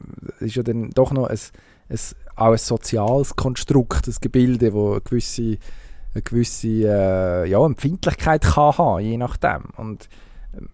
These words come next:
also, ein gutes Beispiel ist der F C Basel vor einem Jahr. Dort ist es in diese Richtung gewesen. Dort hat man gut angefangen unter Patrick Rahmen, eigentlich erstaunlich gut in die Saison gestartet, nach dem, was in den Jahren vorher passiert ist. Und dann hat man Spieler dazugeholt, am letzten,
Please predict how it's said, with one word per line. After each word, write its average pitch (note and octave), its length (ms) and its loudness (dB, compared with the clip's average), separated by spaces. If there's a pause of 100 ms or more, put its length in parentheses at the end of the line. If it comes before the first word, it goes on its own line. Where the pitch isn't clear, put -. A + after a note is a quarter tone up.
also, - 200 -10
ein - 340 -16
gutes A#2 260 0
Beispiel G#2+ 300 -6
ist F#2+ 100 -8
der A2 80 -4
F A2 140 -6
C A#2 100 -6
Basel A2+ 300 0
vor B2 140 -2
einem B2 80 -2
Jahr. D3+ 440 2
Dort B2+ 140 -6
ist A#2+ 100 -4
es - 60 -8
in B2+ 60 -8
diese D#3 220 0
Richtung D3+ 300 -8
gewesen. A2 320 -6
Dort G#2 240 -10
hat A2 140 -8
man A#2+ 80 -6
gut G#2+ 200 -2
angefangen D3 460 0
unter C#3 220 -4
Patrick C3+ 460 -4
Rahmen, B2+ 380 0
eigentlich A2 400 -4 (140)
erstaunlich A#2 500 -8
gut C3+ 300 -2
in - 60 -20
die - 40 -18
Saison C3 240 -4
gestartet, - 420 -4
nach G#2+ 160 -8
dem, A2 240 -6
was G#2+ 140 -6 (460)
in A#2+ 80 -10
den A#2 100 2
Jahren G#2+ 180 0
vorher G#2 300 -2
passiert - 460 -8
ist. G2 120 -8
Und G2 80 -8
dann G2 80 -6
hat F#2+ 140 -6
man G#2 200 -6
Spieler B2 340 -2
dazugeholt, C#3+ 960 -4 (560)
am - 240 -10
letzten, A2 560 -4